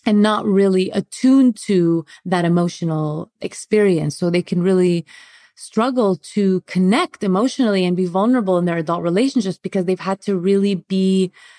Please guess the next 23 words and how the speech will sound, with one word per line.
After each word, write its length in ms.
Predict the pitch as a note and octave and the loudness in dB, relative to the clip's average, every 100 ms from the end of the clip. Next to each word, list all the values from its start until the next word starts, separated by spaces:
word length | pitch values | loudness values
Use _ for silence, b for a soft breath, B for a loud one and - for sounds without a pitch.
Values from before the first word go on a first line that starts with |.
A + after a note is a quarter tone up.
| B B | B B
like 180 | G3 G3+ | -4 0
this 220 | F#3+ F3+ - | -2 -2 -4
island. 580 | F#3+ A3+ F#3 D3+ D3+ D#3 | -4 -2 -2 -2 -6 -6
Stan, 300 | - F3+ F#3+ | -4 -2 0
Doctor 340 | G3 G3 G3 | -2 -2 -4
Stan 260 | - F3+ F3 | -2 -4 -4
Tatkin 320 | F3 - E3+ | -6 -4 0
uses 300 | E3 E3+ D#3 | 0 -2 -4
that 180 | E3 - | -6 -4
terminology 600 | F3 E3 D#3+ E3 D3+ D#3 | -2 0 0 0 -2 -6
for, 420 | - E3 D#3 F3+ - - | -6 -4 -4 -6 -12 -10
for 260 | E3+ D#3+ | -4 -4
dismissive 520 | D3 - - F3+ - | -4 -6 -2 -2 -2
avoidance 440 | D#3+ E3 E3+ F3 - | -4 -2 0 -2 -2
style, 240 | E3 D3+ | -4 -4
which 220 | D#3 - | -6 -8
really 220 | E3+ C#4+ B3 | -2 0 0
resonates. 520 | G#3 G#3+ F#3 D#3 D3+ | 0 -2 -4 -4 -8
It's 140 | E3 - | -12 -8
this 240 | F3 - | -10 -6
really 280 | F#3 G#3 G#3+ | -2 0 0
self-sufficient 840 | - F#3 F3+ - E3 F3 - - | -2 -4 -4 -8 -6 -6 -6 -10
person. 640 | - F3 - E3+ E3 E3 | -6 -6 -4 -4 -2 -4